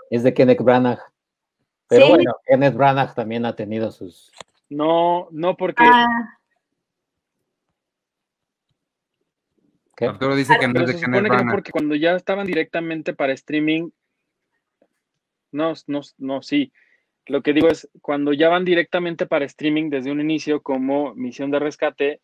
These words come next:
Speaker 3: ya no pueden aspirar al Oscar.
Speaker 1: No, pero Artemis
Speaker 4: Sí.
Speaker 1: Fowl iba para peli-, para cine, para pantalla grande.
Speaker 4: Sí.
Speaker 1: Y Scooby-Doo, la animada, también iba para pantalla grande.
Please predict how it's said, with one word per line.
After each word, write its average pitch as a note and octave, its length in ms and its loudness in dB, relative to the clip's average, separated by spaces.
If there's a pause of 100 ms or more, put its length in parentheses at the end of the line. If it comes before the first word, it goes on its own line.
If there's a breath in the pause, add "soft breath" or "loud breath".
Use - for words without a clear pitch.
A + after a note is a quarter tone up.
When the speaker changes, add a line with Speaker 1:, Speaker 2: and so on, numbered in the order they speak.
(140)
Speaker 3:
ya B2+ 200 -4
no C3 300 -6
pueden C#3 420 0
aspirar A2+ 440 -16
al A2 160 -12
Oscar. - 300 -14 (180)
Speaker 1:
No, D#3 120 4
pero C3+ 180 8
Artemis C#3 400 2
Speaker 4:
Sí. - 40 -20
Speaker 1:
Fowl C#3+ 360 4
iba D#3 320 2
para G#2+ 240 -4
peli-, A2 220 -6
para G#2 380 -4
cine, A2+ 500 -6
para G2 300 -2
pantalla G#2+ 380 -2
grande. G#2 340 -6 (400)
Speaker 4:
Sí. A2 280 -8 (1200)
Speaker 1:
Y A#2+ 200 2
Scooby-Doo, C#3 560 4
la C#3 80 6
animada, A#2+ 480 0
también A#2 400 -2
iba C3 200 4
para G#2+ 220 0
pantalla G#2+ 380 -4
grande. B2+ 280 -8